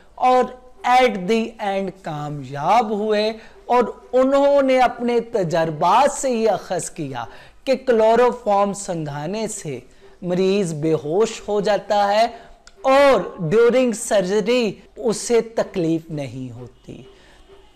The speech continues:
दोस्तों, आज हमारे यहाँ जितने भी सर्जरी के ऑपरेशंस होते हैं उनमें बेहोशी की जो है इब्तदाई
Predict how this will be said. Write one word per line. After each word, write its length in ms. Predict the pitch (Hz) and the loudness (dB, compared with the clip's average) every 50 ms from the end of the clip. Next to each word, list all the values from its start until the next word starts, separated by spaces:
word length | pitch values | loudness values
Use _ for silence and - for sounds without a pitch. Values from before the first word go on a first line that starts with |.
| _ _ _ _ - - 151 127 120 | _ _ _ _ -18 -14 -12 -8 -2
दोस्तों, 720 | 143 175 175 180 180 180 - - - 226 220 214 214 208 208 - - - - - - _ - - - _ _ _ _ _ | 0 2 2 2 2 0 -4 -4 0 2 2 4 2 0 -2 -6 -14 -20 -20 -20 -20 _ -20 -20 -20 _ _ _ _ _
आज 680 | 220 226 226 247 277 285 294 285 240 170 - - - - - - - - _ _ - - _ _ - - - | -2 0 2 4 4 6 6 4 4 0 -2 -6 -10 -12 -14 -20 -20 -20 _ _ -20 -20 _ _ -20 -14 -8
हमारे 460 | 175 185 190 185 180 175 175 170 185 | -4 -2 0 0 0 0 0 0 -2
यहाँ 260 | 175 151 165 175 170 160 | -4 -4 -6 -6 -6 -6
जितने 640 | 147 123 - 170 170 - - 202 196 196 214 220 214 185 147 127 | -8 -8 -8 -10 -10 -8 -10 -8 -4 -4 -4 -2 -4 -4 -6 -4
भी 520 | 139 175 214 233 247 240 240 233 233 233 - _ - | -4 -2 0 0 2 0 0 -2 -4 -6 -14 _ -18
सर्जरी 720 | - - - - - 202 180 165 160 160 180 165 190 185 | -16 -12 -12 -4 -2 0 0 0 0 -2 -2 0 -2 -2
के 140 | 185 - 196 | -2 -4 -4
ऑपरेशंस 840 | 190 - 175 - - - - - 160 170 - - - 262 240 196 160 | -4 -4 -6 -10 -10 -14 -8 -6 -6 -6 -6 -4 -4 -2 -2 -2 -2
होते 340 | 170 151 139 - - - 151 | -4 -6 -6 -8 -10 -10 -10
हैं 360 | 139 127 123 110 123 123 - - - - - - _ _ _ | -10 -10 -14 -14 -16 -18 -18 -20 -20 -20 -20 -20 _ _ _
उनमें 540 | 247 247 254 262 262 262 269 269 254 208 170 | 0 0 2 2 4 4 4 4 2 2 2
बेहोशी 680 | 165 190 185 - - 170 190 202 202 - - 254 247 226 | 2 2 2 0 -2 -2 -2 -2 -4 -4 -6 -4 -4 -4
की 160 | - - 226 190 | -4 -6 -6 -4
जो 180 | 175 208 208 196 | -2 -2 -2 -2
है 200 | 180 175 175 175 - - - _ _ 208 | -2 -2 -4 -4 -6 -10 -20 _ _ -8
इब्तदाई 920 | 175 - - - - 185 170 147 135 156 170 196 226 247 254 240 220 | -8 -8 -14 -8 -6 -4 -4 -2 -2 0 2 4 4 4 4 2 0